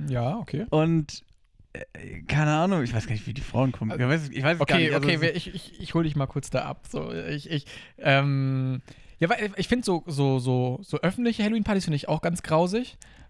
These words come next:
Speaker 1: weil, also wo du dann hingehst und dann hast du dann halt irgendwie die Typen dann wirklich sind oft dann einfach so weißes Shirt und einfach so ein paar Blutspritzer drauf halt,
Speaker 2: Genau,
Speaker 1: so
Speaker 2: oder
Speaker 1: Künstler.
Speaker 2: halt einfach irgend so eine
Speaker 1: Super,
Speaker 2: Plastikmaske von
Speaker 1: super.
Speaker 2: einer, von einer Tanke.
Speaker 1: Ja, genau, aber da kannst du nicht durchtrinken. Halt, das ist dann auch so eine
Speaker 2: Oh.
Speaker 1: Diskre-,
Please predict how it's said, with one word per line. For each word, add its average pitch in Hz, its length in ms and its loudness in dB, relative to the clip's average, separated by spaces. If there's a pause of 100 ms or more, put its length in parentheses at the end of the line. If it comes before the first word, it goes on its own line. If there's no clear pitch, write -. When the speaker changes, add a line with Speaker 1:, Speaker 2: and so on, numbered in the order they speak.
Speaker 1:
weil, 131 260 8
also 127 280 2
wo 139 80 2
du 139 80 4
dann 139 40 2
hingehst 170 360 2
und 135 80 0
dann 127 100 0
hast 139 160 -2
du 135 40 0
dann 131 100 0
halt 127 160 0
irgendwie 131 260 0 (640)
die 131 100 -4
Typen 185 300 6
dann 143 120 4
wirklich 156 200 2
sind 139 200 2
oft 147 200 -4
dann 135 80 2
einfach 135 160 2
so 131 240 0 (320)
weißes 139 340 4
Shirt 151 480 2 (200)
und 139 100 -4
einfach 135 180 2
so 143 100 -2
ein 135 40 0
paar 131 500 4
Blutspritzer 160 720 -2
drauf 165 380 0
halt, 190 140 4
Speaker 2:
Genau, 131 100 6
Speaker 1:
so 110 60 2
Speaker 2:
oder 147 140 6
Speaker 1:
Künstler. 156 120 2
Speaker 2:
halt 151 120 2
einfach 151 180 2
irgend 156 180 2
so 156 60 2
eine 156 80 4
Speaker 1:
Super, 156 200 2
Speaker 2:
Plastikmaske 151 600 2
von 143 160 2
Speaker 1:
super. 135 220 6
Speaker 2:
einer, 139 100 0
von 139 160 0
einer 127 80 2
Tanke. 117 440 0 (120)
Speaker 1:
Ja, 139 100 4
genau, 175 160 6
aber 190 80 4
da 160 80 6
kannst 190 220 -2
du - 20 0
nicht 175 160 0
durchtrinken. 190 640 -2
Halt, 139 160 -2
das 139 80 -4
ist 151 80 -4
dann 151 120 2
auch 135 180 6
so 160 60 6
eine 147 200 4
Speaker 2:
Oh. 147 160 2
Speaker 1:
Diskre-, 170 260 0